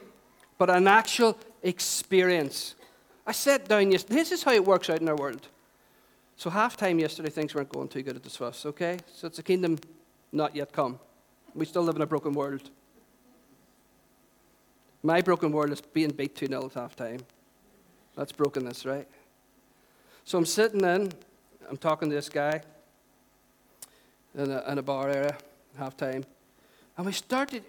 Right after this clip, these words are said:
again, for no reason, he just starts to talk about Northern Ireland and Christianity. And he's not a Christian. And he starts to talk about, he says, "I can't live my life by the rules." And in fact, he said, "Anybody who's just living their lives the rule,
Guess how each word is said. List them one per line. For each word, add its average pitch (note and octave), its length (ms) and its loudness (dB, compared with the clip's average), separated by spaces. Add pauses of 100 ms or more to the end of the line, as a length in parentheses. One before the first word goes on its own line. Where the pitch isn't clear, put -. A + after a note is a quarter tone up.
(200)
again, G#3 400 -2
for - 320 -10
no B3+ 180 2
reason, B3+ 340 -2
he F#3 80 0
just F#3 180 -8
starts G#3+ 340 -2
to - 120 -16
talk F3 280 0
about F3 240 -2
Northern E3+ 300 0
Ireland D3 240 -2
and D3 80 -12
Christianity. F#3+ 720 -4
And D3 80 -12
he's D3 160 -12
not C#3 100 -4
a D#3+ 60 -6
Christian. F#3+ 420 -8 (640)
And F#3 80 4
he F#3+ 40 8
starts A3 320 2
to G#3+ 80 -12
talk A#3 260 2
about, G3+ 140 -2
he F3+ 60 -4
says, F3+ 220 -10
"I B3 160 -4
can't A#3 260 -2
live A3+ 320 8
my F#3 160 6
life F3 340 4 (600)
by F#3+ 100 6
the G3+ 100 10
rules." B3 520 6 (480)
And G3 100 4
in G#3 60 6
fact, G#3+ 220 0
he G#3+ 60 -4
said, A3 360 0
"Anybody A3+ 500 4
who's F#3+ 140 2
just G3+ 240 -2
living B3 240 2
their F3+ 100 2
lives F3 280 2
the F3 120 -2
rule, F3 300 0